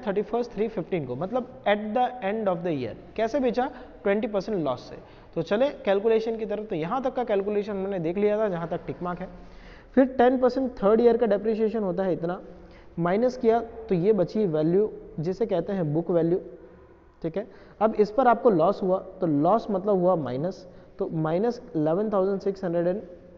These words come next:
फ़ोर। तो आपको पैसा कितना मिलेगा bank में? Bank में मिलेगा फ़ोर्टी सिक्स थाउजेंड सिक्स हंड्रेड एंड फ़िफ़्टी सिक्स। तो general entry लिखनी तो नहीं है, लेकिन लिखते तो कैसे लिखते हैं? लिखते तो हम लिखते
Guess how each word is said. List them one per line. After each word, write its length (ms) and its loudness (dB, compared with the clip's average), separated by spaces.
फ़ोर। 320 -4
तो 180 -4
आपको 300 0
पैसा 280 0
कितना 280 0
मिलेगा 320 2
bank 280 -4
में? 220 -6
Bank 220 -2
में 80 -2
मिलेगा 360 2
फ़ोर्टी 360 -8
सिक्स 400 -6
थाउजेंड 340 -8
सिक्स 240 0
हंड्रेड 260 -6
एंड 140 -8
फ़िफ़्टी 300 -8
सिक्स। 260 -16
तो 60 0
general 260 2
entry 260 0
लिखनी 260 0
तो 80 -2
नहीं 200 -2
है, 100 -4
लेकिन 220 0
लिखते 300 0
तो 100 0
कैसे 280 0
लिखते 260 -8
हैं? 80 -14
लिखते 340 4
तो 140 4
हम 220 2
लिखते 400 0